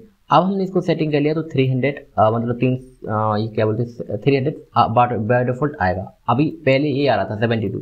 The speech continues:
तो जिन लोगों को ये आ रहा था आप उनको set कर देना। देखिए पहले ऐसा आ रहा था, ऐसा, अगर हम इस पर राइट click करेंगे तो ऐसा आ रहा था, इसका resolution तो सही था, लेकिन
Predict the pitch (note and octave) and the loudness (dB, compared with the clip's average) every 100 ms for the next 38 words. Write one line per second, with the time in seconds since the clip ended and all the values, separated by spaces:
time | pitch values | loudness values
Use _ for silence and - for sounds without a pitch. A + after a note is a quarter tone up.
0 | - _ _ B2 A#2 D3 F3 F3 E3 D3+ | -12 _ _ -2 2 2 2 0 0 0
1 | D3 C#3+ C#3 B2 C3 D3+ - C3 C3 A#2 | 0 -2 -4 -2 -4 -2 -2 -2 0 0
2 | A2 A2+ B2+ E3 E3 - _ _ - B2+ | 0 -2 -2 -4 -6 -16 _ _ 2 2
3 | B2+ D3+ - B2+ B2+ A#2+ F#2+ F2 F#2+ G2 | 2 -2 -2 -2 -2 0 0 -2 -4 -8
4 | A2 A2 - - - - A2 A2+ A#2 A2 | -4 -4 -6 -16 -8 -2 0 0 -2 0
5 | A2 - B2 A#2 A#2 C3+ D#3+ C#3 B2+ B2+ | 0 0 -4 0 0 0 0 -2 0 0
6 | A#2+ D3 D#3 A2+ - C3 A#2+ A#2 B2 C3 | 0 -2 -4 -6 0 0 2 -2 -2 -2
7 | C3 B2+ C#3+ B2 A#2 B2 F3+ - | -4 -2 -2 0 -2 0 -2 -6